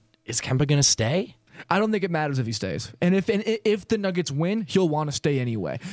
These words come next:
Speaker 2: Like, I'm throwing out the whole unrestricted part of this because the Nuggets have put themselves in a position once they went out and got Paul Millsap that you are now in win now mode. Like, you have these requirements, you have these expectations on you that you have not had in five years.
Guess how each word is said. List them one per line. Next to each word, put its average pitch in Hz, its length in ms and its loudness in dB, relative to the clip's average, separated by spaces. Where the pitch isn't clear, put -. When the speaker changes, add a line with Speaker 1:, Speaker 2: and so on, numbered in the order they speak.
Speaker 2:
Like, 170 180 -2
I'm 220 260 0
throwing 185 460 0
out 143 240 -2
the 147 120 2
whole 151 240 0
unrestricted 147 640 -2
part 135 180 0
of 143 80 0
this 160 140 0
because 160 300 0
the 160 120 2
Nuggets 156 480 0
have 196 220 -2
put 170 160 0
themselves 156 360 -2
in 143 60 -2
a 135 60 -2
position 143 500 -2
once 135 160 0
they 135 80 0
went 131 220 0
out 123 100 -2
and 113 80 -4
got 131 220 -2
Paul 120 160 0
Millsap 131 460 0
that 127 180 0
you 220 200 4
are 233 120 4
now 220 240 2
in 202 160 2
win 190 180 0
now 175 180 2
mode. 127 300 -4
Like, 190 180 2
you 170 260 4
have 208 560 0
these 175 520 -2
requirements, 175 960 -2
you 180 100 0
have 190 100 0
these 196 180 -4
expectations 165 920 0
on 156 240 0
you 156 120 4
that 143 100 2
you 185 160 4
have 165 140 2
not 165 300 2
had 151 380 0
in 123 120 -2
five 127 340 0
years. 196 280 -2